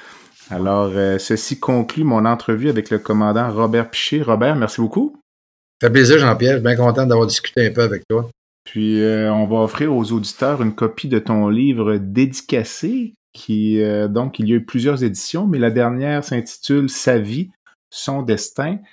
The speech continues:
Speaker 1: Alors, pour pouvoir, euh, gagner une copie dédicacée du, euh, livre de Robert Piché, vous allez devoir donc faire un petit devoir, aller sur le site internet du balado qui est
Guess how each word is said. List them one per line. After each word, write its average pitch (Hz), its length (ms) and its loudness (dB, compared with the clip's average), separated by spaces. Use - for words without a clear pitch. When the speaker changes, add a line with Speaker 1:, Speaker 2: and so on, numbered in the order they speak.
Speaker 1:
Alors, 120 360 0
pour 113 240 -2
pouvoir, 127 580 -2
euh, 110 320 2
gagner 123 520 0
une 123 180 -2
copie 113 320 -2
dédicacée 117 720 -2
du, 107 380 -4
euh, 101 240 -2
livre 110 400 0
de 101 100 -2
Robert 104 420 -2
Piché, - 300 -4
vous 127 180 -4
allez 107 200 0
devoir 110 640 0
donc 107 340 -4
faire 107 220 -4
un 104 60 -2
petit 107 280 -4
devoir, 110 420 0
aller 107 200 0
sur 110 180 0
le 101 120 2
site - 340 -4
internet 110 760 0
du 104 320 -2
balado 107 560 2
qui 110 280 -2
est 104 120 -6